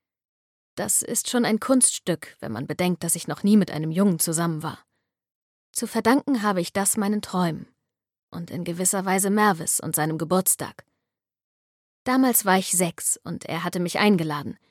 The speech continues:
genau wie alle anderen Mädchen aus dem Dorf. Und genau wie alle anderen Mädchen war ich unsterblich in ihn verliebt. Während der Feier beachtete er mich nicht,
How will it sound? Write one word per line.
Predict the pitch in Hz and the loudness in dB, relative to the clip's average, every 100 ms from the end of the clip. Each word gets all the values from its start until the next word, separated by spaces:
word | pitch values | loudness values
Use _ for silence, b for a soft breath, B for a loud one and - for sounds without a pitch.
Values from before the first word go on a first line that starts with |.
| _ _ | _ _
genau | - 104 170 220 | -12 -2 0 2
wie | 175 | 2
alle | 220 262 | 2 2
anderen | 214 196 165 160 | 4 2 2 -2
Mädchen | 165 160 180 147 | -4 -4 -6 -4
aus | 156 | -4
dem | 160 | -4
Dorf. | 156 156 - - _ _ _ _ _ _ _ _ _ | -4 -6 -10 -20 _ _ _ _ _ _ _ _ _
Und | 233 240 - | 0 0 0
genau | 254 269 320 285 | 2 2 2 -2
wie | - | 0
alle | 302 311 | 0 2
anderen | - 247 185 165 | 4 6 4 2
Mädchen | 165 185 - 233 165 | -2 -2 -2 -2 -2
war | 156 | -4
ich | - - | -6 -2
unsterblich | 233 262 - - 175 - 165 - | -2 0 -2 0 -2 -2 -6 -4
in | 165 | -4
ihn | 160 165 | -4 -6
verliebt. | - 180 160 - - - _ _ _ _ _ _ _ _ _ 247 | -4 -4 -4 -8 -20 -20 _ _ _ _ _ _ _ _ _ 4
Während | 269 269 220 | 4 4 2
der | |
Feier | 214 214 226 202 | 0 2 4 4
beachtete | 190 185 - 175 | 2 0 -4 -6
er | 143 156 | -4 -4
mich | 156 - | -4 -4
nicht, | 160 - | -6 -6